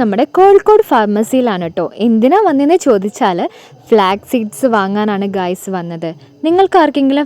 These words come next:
ഫ്ലാക്സ് സീഡ്സ് കഴിക്കുന്ന ക്യാരക്ടർ ഉണ്ടോ? എനിക്കുണ്ട് ട്ടോ. അങ്ങനെ നമ്മളിപ്പോൾ ഉള്ളത് പൂജാ സ്റ്റോറിലാണ്. നമ്മുടെ ഗണപതി അമ്പലത്തിൻ്റെ അടുത്തുള്ള പൂജാ സ്റ്റോറിലാണ് വന്നിട്ടുള്ളത്. കണ്ടപ്പോൾ തന്നെ നിങ്ങൾക്ക് കാര്യം മനസ്സിലായായിരിക്കും, നമ്മൾ കിഞ്ചിറ വാങ്ങാനാണ് വന്നിട്ടുള്ളത്.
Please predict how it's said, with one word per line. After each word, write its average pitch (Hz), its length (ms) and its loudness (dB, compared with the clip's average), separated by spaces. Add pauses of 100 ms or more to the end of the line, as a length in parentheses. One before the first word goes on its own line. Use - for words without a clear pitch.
ഫ്ലാക്സ് 220 300 -2
സീഡ്സ് 247 340 -4
കഴിക്കുന്ന 208 300 0 (100)
ക്യാരക്ടർ 180 460 -4
ഉണ്ടോ? 160 180 -8 (200)
എനിക്കുണ്ട് 180 460 -6
ട്ടോ. 147 100 -10 (480)
അങ്ങനെ 466 280 4
നമ്മളിപ്പോൾ 277 400 2
ഉള്ളത് 202 200 0 (120)
പൂജാ 196 420 -2
സ്റ്റോറിലാണ്. 233 540 -2 (100)
നമ്മുടെ 180 240 -6 (100)
ഗണപതി 220 520 -2
അമ്പലത്തിൻ്റെ 214 560 -4
അടുത്തുള്ള 185 340 -6 (120)
പൂജാ 349 380 2
സ്റ്റോറിലാണ് 185 580 -4
വന്നിട്ടുള്ളത്. 180 560 -8 (520)
കണ്ടപ്പോൾ 196 400 -4
തന്നെ 277 240 -2
നിങ്ങൾക്ക് 302 320 0 (100)
കാര്യം 226 360 0
മനസ്സിലായായിരിക്കും, 214 680 -6 (100)
നമ്മൾ 196 200 -6 (140)
കിഞ്ചിറ 339 300 -2 (140)
വാങ്ങാനാണ് 190 600 -6
വന്നിട്ടുള്ളത്. 175 600 -8